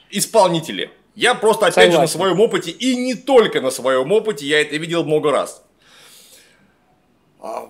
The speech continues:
Speaker 1: ну, причём мне-то в основном везло. Я просто видел, как это бывало не со мной, хотя и со мной тоже. А, приходишь на проект, или приходит кто-то на проект. Ему говорят: «Вот так и так и так и так, покажи там то-то, то-то, то-то, то-то», скажем, там,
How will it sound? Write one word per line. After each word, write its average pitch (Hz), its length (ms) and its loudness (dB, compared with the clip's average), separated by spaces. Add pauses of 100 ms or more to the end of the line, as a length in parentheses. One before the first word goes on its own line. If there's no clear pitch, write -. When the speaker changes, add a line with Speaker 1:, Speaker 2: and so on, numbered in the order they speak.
Speaker 1:
ну, 233 240 2 (140)
причём 185 400 0
мне-то 214 460 2
в 196 60 0
основном 170 420 0
везло. 165 640 0
Я 208 240 2
просто 190 320 0
видел, 180 200 -4
как 180 160 -4
это 170 120 -4
бывало 143 840 2
не 165 260 0
со 131 160 0
мной, 165 260 0
хотя 156 220 0
и 160 40 0
со 156 140 -2
мной 151 200 0
тоже. 123 380 -4 (600)
А, 92 340 -6 (140)
приходишь 269 720 -2 (320)
на - 160 0
проект, 123 480 0 (180)
или 170 180 -2
приходит 170 720 -2
кто-то 202 340 0
на 156 120 -2
проект. 113 460 -2 (680)
Ему 233 200 2
говорят: 196 340 2
«Вот 269 200 0
так - 180 2
и 190 60 -4
так 180 240 -2
и 156 60 -4
так 139 240 -2
и 120 40 -4
так, 247 300 -2
покажи 147 340 -4
там 185 180 -4
то-то, 208 260 -2
то-то, 180 260 -4
то-то, 156 260 -4
то-то», 208 320 -2
скажем, 160 420 0
там, 127 300 -2